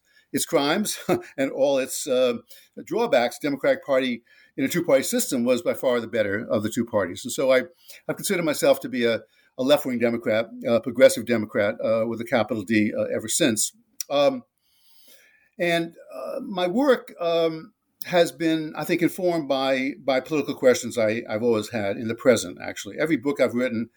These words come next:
I won't go through all of them, this is my seventh book, uh, but has been prompted by questions about, uh, contemporary American politics that I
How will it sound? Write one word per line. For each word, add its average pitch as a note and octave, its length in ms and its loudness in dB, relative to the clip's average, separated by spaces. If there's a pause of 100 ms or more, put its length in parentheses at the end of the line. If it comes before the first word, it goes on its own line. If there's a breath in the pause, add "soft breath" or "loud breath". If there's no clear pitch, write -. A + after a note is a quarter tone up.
(160)
I B2+ 60 -2
won't B2+ 180 0
go A#2+ 100 0
through C3+ 160 -6
all A#2+ 220 4
of G#2+ 60 -6
them, G#2 100 -8
this A2+ 100 -8
is - 60 -8
my A2 100 4
seventh A2+ 360 4
book, G#2+ 240 -2 (420 loud breath)
uh, A#2+ 180 2
but B2 260 -2
has C#3+ 200 2
been B2+ 320 -2 (260)
prompted D3 400 -2
by A#2+ 340 2 (360 soft breath)
questions C3+ 420 2
about, B2 360 0 (360)
uh, A#2+ 300 0
contemporary C3+ 360 -2
American C#3 220 -2
politics G3 460 -2
that C3+ 140 0
I B2+ 180 0